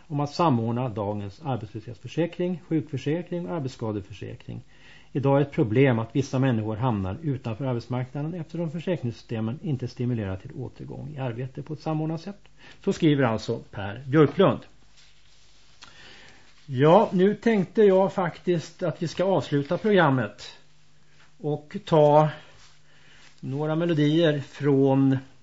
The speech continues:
någonting som heter Schlagerkavalkaden nummer sju. Den innehåller sånger med namn i titeln. Jag tänkte ta två stycken.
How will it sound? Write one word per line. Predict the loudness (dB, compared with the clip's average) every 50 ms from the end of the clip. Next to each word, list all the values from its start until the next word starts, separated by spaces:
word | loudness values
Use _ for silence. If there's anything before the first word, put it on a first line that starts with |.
| -20 -20 -20 -20 -20 -20 -20 -20 -20 -20 -18 -10
någonting | -6 -4 -4 -2 0 0 0 0 0
som | -2 -2 0 0
heter | 0 0 -2 -4 -8 -4 0 0 2 2 0 -4 -10 -14 -20 -20 -20 -18
Schlagerkavalkaden | -6 0 2 4 4 4 4 0 -2 0 0 0 0 0 0 0 0 0 0 0 0 0 2
nummer | 4 4 4 4 2
sju. | 2 2 2 2 0 -2 -6 -10 -14 -16 -20 -20 -16
Den | -12 -10 -8 -8 -6
innehåller | -4 -2 0 0 2 0 0 0 0 0 -2 -2 -4
sånger | -4 0 0 2 4 4 2 2 2 0 0 -4 -6 -14 -20 -20 -20 -20 -20 -14 -8
med | -4 0 0 2 0 0 -2 -4 -4
namn | 0 4 4 6 6 4 2 2 0
i | -2
titeln. | -2 -4 -10 -10 -12 -14 -14 -12 -10 -10 -10 -12 -14 -18 -20 -20 -20 -20 -20 -20 -20 -16 -12
Jag | -6 -2
tänkte | -2 -2 -2 -2 -6
ta | -6 -4 -6
två | -6 -6 -6 -4 -2 -2 -2
stycken. | -2 -2 -4 -4 -4 -2 -2 0 2 2 0 -2